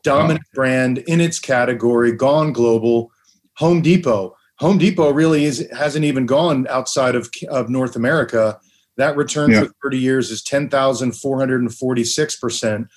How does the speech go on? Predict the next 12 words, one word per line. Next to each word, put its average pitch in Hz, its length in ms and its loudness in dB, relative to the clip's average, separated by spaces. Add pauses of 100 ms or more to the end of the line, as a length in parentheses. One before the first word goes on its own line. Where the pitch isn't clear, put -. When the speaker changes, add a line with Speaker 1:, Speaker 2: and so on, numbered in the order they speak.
(260)
Speaker 1:
versus 123 320 -4
that 113 260 -2
nine 113 240 -2
thirty. 107 540 -4 (400)
Even 185 360 4
boring 170 360 2
companies 139 560 -2
like 120 340 -2 (480)
O'Reilly 143 560 2
Automotive, 127 600 2
automotive 135 560 -2
parts, - 580 -6